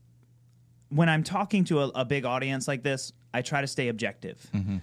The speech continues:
Speaker 1: But I cannot hide the fact that I think the N R A is slime in a lot of ways. Um, so I do wanna ask you, sir, what are your thoughts on the N R A striking down the constitutional carry,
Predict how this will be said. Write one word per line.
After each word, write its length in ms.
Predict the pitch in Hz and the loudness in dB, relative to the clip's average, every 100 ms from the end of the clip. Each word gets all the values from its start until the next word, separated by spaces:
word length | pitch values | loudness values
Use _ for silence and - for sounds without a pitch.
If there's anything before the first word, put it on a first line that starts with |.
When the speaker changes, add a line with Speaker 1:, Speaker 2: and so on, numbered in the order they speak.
| - - - | -8 -20 -2
Speaker 1:
But 120 | 160 | 0
I 80 | 147 | 0
cannot 400 | 151 202 185 139 | 2 2 2 0
hide 240 | 151 151 135 | 0 0 -2
the 40 | |
fact 420 | - 139 127 113 | -2 0 0 -2
that 320 | 123 120 113 - - _ - | -2 0 -2 -6 -20 _ -4
I 140 | 147 | -2
think 240 | 156 180 151 | 0 -2 -2
the 60 | 127 | -4
N 140 | 139 | -2
R 180 | 131 127 | -2 0
A 200 | 127 123 | 0 -2
is 120 | 113 | -4
slime 560 | - 117 95 85 60 - - - _ _ 127 | -6 -4 -6 -6 -12 -18 -20 -20 _ _ -6
in 60 | |
a 60 | 120 | -2
lot 180 | 113 117 | 0 -2
of 80 | |
ways. 400 | 113 82 73 - - - - _ - | -2 -6 -8 -12 -16 -20 -20 _ -6
Um, 640 | 131 123 117 113 110 101 - _ _ _ _ _ _ - | -4 -2 -2 -2 -2 -4 -8 _ _ _ _ _ _ -2
so 180 | - | 2
I 40 | 180 | 4
do 140 | 196 | 4
wanna 140 | 185 165 | 2 0
ask 360 | 156 160 - | 2 0 2
you, 140 | 180 185 | 2 2
sir, 460 | - 113 82 - - - | 2 -2 -2 -6 -12 -8
what 240 | 123 160 | 0 2
are 40 | 156 | 4
your 140 | 165 | 2
thoughts 360 | 185 135 104 139 | 2 0 0 -2
on 100 | 123 | 0
the 80 | 104 | 2
N 140 | 127 | 2
R 100 | 123 | 2
A 100 | 120 | 0
striking 440 | 120 127 123 123 | 0 -2 0 0
down 420 | 117 117 113 117 110 | 2 2 2 2 0
the 100 | 120 | -2
constitutional 680 | 131 120 - 127 113 113 107 | -2 -4 -2 -4 0 0 -2
carry, 680 | - 120 113 90 87 73 | -2 0 0 -2 -4 -8